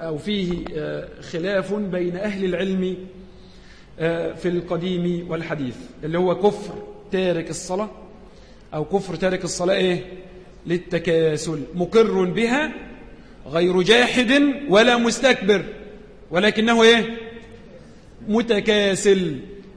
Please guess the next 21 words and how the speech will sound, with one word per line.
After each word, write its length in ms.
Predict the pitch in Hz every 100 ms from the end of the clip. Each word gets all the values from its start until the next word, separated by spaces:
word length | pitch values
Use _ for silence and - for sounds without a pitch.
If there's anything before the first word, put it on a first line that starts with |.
| - - - - - 170
متكاسل. 760 | 214 247 208 202 190 139 127 - - -
اختلف 420 | - - 254 220 247
فيه 280 | 226 226
أهل 80 | 226
العلم 340 | 202 196 240 214
على 180 | 190
قولين: 600 | 190 214 214 269 254 269 220
القول 360 | 202 240 226
الأول 500 | 220 254 277 294 277 - - - -
أنه 300 | 196 240 226
يكفر 320 | 240 233 208
كفر 400 | 196 233 220 220
أكبر 260 | 247 190 220
مخرج 360 | 233 - 226 233
من 120 | 226
الملة، 440 | 233 294 302 320 - - - - - - - - -
وهذا، 600 | 196 226 220 214 220 -
آه، 160 | 202 208
ما 160 | 208 214
قاله 500 | 214 214 220 202 214
إيه؟ 220 | 214